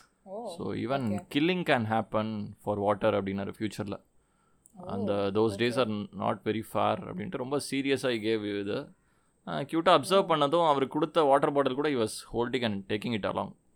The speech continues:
Speaker 2: அதாவது இது ப-, இது
Speaker 1: ஓ,
Speaker 2: சின்ன விஷயம்,
Speaker 1: ஓகே.
Speaker 2: but இதுவும் பண்ணுங்க அப்படிங்கிற மாதிரி இன்டைரக்டா he was, uh, communicating with
Speaker 1: ஓகே.
Speaker 2: people. So, வந்து
Speaker 1: ஓகே,
Speaker 2: வேஸ்ட்
Speaker 1: ஓகே.
Speaker 2: பண்ணாதீங்க அப்படின்ட்டு நிறைய
Speaker 1: That's
Speaker 2: விஷயம்,
Speaker 1: very
Speaker 2: ஆமா,
Speaker 1: sensible. ம்,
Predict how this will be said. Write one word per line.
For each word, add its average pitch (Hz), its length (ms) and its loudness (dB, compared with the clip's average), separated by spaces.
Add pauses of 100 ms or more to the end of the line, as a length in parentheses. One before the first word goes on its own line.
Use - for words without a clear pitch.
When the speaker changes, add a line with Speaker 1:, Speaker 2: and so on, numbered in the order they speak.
(220)
Speaker 2:
அதாவது 135 320 2
இது 117 180 2
ப-, - 160 -6
இது 110 160 2
Speaker 1:
ஓ, 104 40 -2
Speaker 2:
சின்ன 165 220 2
விஷயம், 160 360 4
Speaker 1:
ஓகே. 147 40 8
Speaker 2:
but 131 80 6
இதுவும் 131 280 4
பண்ணுங்க 117 720 2
அப்படிங்கிற 107 260 0
மாதிரி 131 240 -2
இன்டைரக்டா 123 380 2
he 120 140 0
was, 107 160 2 (840)
uh, 101 280 -2
communicating 113 560 2
with 95 200 -2
Speaker 1:
ஓகே. 107 120 2
Speaker 2:
people. 98 360 -4 (400)
So, 139 200 -6
வந்து 135 200 -2
Speaker 1:
ஓகே, 107 540 4
Speaker 2:
வேஸ்ட் 120 260 0
Speaker 1:
ஓகே. - 0 -
Speaker 2:
பண்ணாதீங்க 104 680 0 (800)
அப்படின்ட்டு 117 500 -4
நிறைய 143 280 0
Speaker 1:
That's 147 40 4
Speaker 2:
விஷயம், 127 400 2
Speaker 1:
very 107 400 4 (140)
Speaker 2:
ஆமா, 202 280 0
Speaker 1:
sensible. 175 420 -14
ம், 185 220 -14